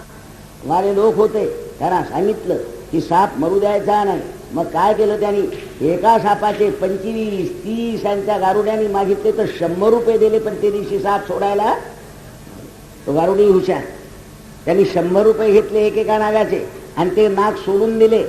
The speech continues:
आणि दोन तासांनी पुन्हा तेच धरून आणले. "शेठजी, आता पुन्हा दोनशे."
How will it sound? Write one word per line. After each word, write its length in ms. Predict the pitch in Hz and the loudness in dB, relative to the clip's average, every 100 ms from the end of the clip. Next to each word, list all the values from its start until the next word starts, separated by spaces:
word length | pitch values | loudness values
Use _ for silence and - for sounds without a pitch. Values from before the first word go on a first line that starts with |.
| - - | -6 -6
आणि 140 | 170 180 | -2 0
दोन 320 | 156 226 - | 2 0 2
तासांनी 320 | 214 214 214 | 2 4 2
पुन्हा 220 | 214 214 | 0 -2
तेच 340 | 214 226 240 214 | 2 6 6 6
धरून 260 | 214 220 | 4 4
आणले. 360 | 214 214 214 165 | 0 2 0 2
"शेठजी, 300 | 214 202 233 | 0 2 2
आता 260 | 202 202 | 2 2
पुन्हा 300 | 220 214 226 | 0 2 2
दोनशे." 300 | 220 196 139 | 4 2 -2